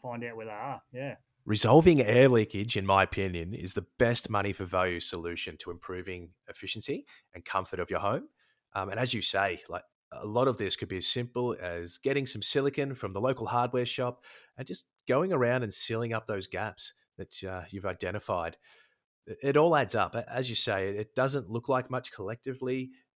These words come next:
Speaker 2: This has a potentially a, a large hole in your wall, um, like a door or window being open, and it's letting heat pass, uh, out in the cold months.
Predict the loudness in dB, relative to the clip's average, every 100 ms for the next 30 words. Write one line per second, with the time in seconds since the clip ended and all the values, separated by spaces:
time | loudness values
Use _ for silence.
0 | -10 -6 -4 -4 -6 -10 -8 -8 -6 -6
1 | -6 -6 -12 -8 -6 -4 -4 -4 -4 -4
2 | -4 2 4 6 4 0 -8 -6 -6 -4
3 | -2 -2 -4 -6 -6 -4 -4 -4 -6 0
4 | 4 4 2 0 0 0 2 0 -2 -4
5 | -8 -16 -20 -20 _ -2 0 0 0 0
6 | -2 -4 -6 -4 0 2 2 0 -4 -6
7 | -4 -2 -2 -2 -4 -4 -2 -2 -2 -6
8 | -6 -10